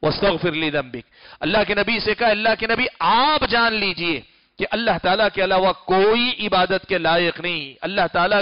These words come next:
کے جے-، کے، کے، کے علاوہ کوئی مستحق عبادت نہیں ہے، آپ یہ بات جان لیجئے۔" سہل بن عبداللہ تستری رحمت اللہ علیہ اس آیت کی تفسیر کرتے ہوئے انہوں نے ایک بڑا پیارا جملہ کہا ہے۔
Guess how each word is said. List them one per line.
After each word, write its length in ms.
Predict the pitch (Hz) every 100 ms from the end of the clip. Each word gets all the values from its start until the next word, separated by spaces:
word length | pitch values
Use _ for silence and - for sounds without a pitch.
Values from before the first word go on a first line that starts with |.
| 196
کے 100 | 190
جے-، 240 | 180 185
کے، 160 | 185 180
کے، 200 | 185 180 - -
کے 100 | -
علاوہ 300 | 185 185 214
کوئی 260 | 214 196 214
مستحق 600 | 180 175 - 170 196 -
عبادت 680 | 226 196 180 175 185 196 185
نہیں 400 | 175 180 214 220
ہے، 200 | 220 254 247 - -
آپ 260 | 160 220 -
یہ 140 | 214
بات 420 | 196 202 254 240
جان 220 | 180 185 151
لیجئے۔" 500 | 135 120 113 110 _ _ - - - -
سہل 260 | 190 220 214
بن 120 | 190
عبداللہ 640 | 180 196 180 196 196 165 180
تستری 360 | - 208 208
رحمت 320 | 190 - 170 165
اللہ 420 | 160 185 160 156
علیہ 280 | 156 175 170
اس 180 | 151 -
آیت 280 | 160 190 -
کی 120 | 170
تفسیر 480 | 165 139 165 190 180
کرتے 360 | 165 139 -
ہوئے 260 | 165 139 196 - - - -
انہوں 220 | 202 254
نے 80 | 285
ایک 120 | 220
بڑا 180 | 226 247 -
پیارا 360 | 190 160 185 277
جملہ 300 | 214 220 214 180
کہا 220 | 160 143
ہے۔ 160 | 131 -